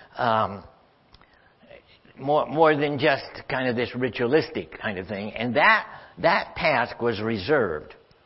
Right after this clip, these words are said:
for the youngest servant. It was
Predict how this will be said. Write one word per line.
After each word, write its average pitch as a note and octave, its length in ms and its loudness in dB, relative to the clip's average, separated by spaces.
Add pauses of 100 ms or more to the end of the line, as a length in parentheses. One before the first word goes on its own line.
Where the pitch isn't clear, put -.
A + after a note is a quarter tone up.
(260)
for G#2+ 100 -6
the G#2+ 100 -4
youngest C#3 680 -2 (560)
servant. F#2+ 400 -8 (1300)
It A2 160 -6
was A#2 160 -4